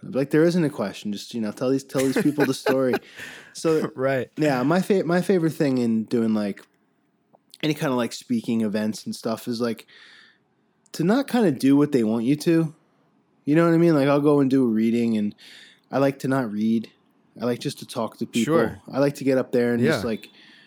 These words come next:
Speaker 1: tell the story off the top of my head without reading it. And, or I like to sometimes go to a reading and, like, just read,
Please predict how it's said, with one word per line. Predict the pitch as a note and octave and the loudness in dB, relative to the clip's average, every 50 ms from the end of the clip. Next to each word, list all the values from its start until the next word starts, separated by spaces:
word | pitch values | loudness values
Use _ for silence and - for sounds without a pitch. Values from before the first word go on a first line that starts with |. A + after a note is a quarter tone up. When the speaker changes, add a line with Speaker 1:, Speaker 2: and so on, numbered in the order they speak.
| _ _ _ _ _ _ _ _ _ _ _ | _ _ _ _ _ _ _ _ _ _ _
Speaker 1:
tell | - - F3+ C#3+ C3+ | -6 -2 0 0 0
the | C3+ | 0
story | - - - B2 A#2 A#2 A#2 A#2 A2+ A2+ | -2 -4 -2 0 0 2 2 2 0 0
off | A2+ A2 - | -2 -4 -8
the | - | -12
top | - - A2+ A2 - | -8 -6 -6 -6 -4
of | - | -4
my | A2+ A2 G#2+ | -4 -4 -2
head | G#2 A2+ G#2+ G#2 G2+ G#2 - _ _ - | -2 -2 -2 -4 -4 -8 -12 _ _ -10
without | A2 G#2+ A2 A2 G#2 G2 | -6 -4 -4 -4 -4 -4
reading | G#2 G#2 G2+ G2+ G#2 G#2 | -4 -4 -4 -4 -4 -4
it. | G#2 G#2 - - | -4 -6 -8 -10
And, | G2+ G2+ G2 F#2+ F#2 - - - - - - - _ _ _ _ _ - | -14 -16 -16 -16 -16 -18 -20 -20 -20 -20 -20 -20 _ _ _ _ _ -2
or | C3 C#3 | 0 2
I | C#3+ | 2
like | C#3 C#3 C3+ C3+ | 2 2 0 -2
to | - D#3 C#3+ C3 C3 B2 - - _ _ _ _ _ | -2 -2 0 0 0 0 -2 -6 _ _ _ _ _
sometimes | - - - D#3 D3 - D#3 C#3+ C#3 | -16 -12 -12 -10 -6 -4 -4 -2 -2
go | C3+ C3+ C3+ | 0 2 2
to | C3 | 4
a | B2+ | 4
reading | B2 B2 B2 B2 B2 B2 A#2+ A#2+ | 4 2 2 2 2 0 0 0
and, | A#2 A2+ A2+ | 0 0 0
like, | A2 G#2+ G#2+ _ _ | -2 -4 -6 _ _
just | - - D3 C3+ - - - | -8 -4 -4 -4 -4 -4 -4
read, | B2 B2 A#2+ A#2+ A#2+ A2+ G#2+ - | -2 0 2 2 0 0 -4 -8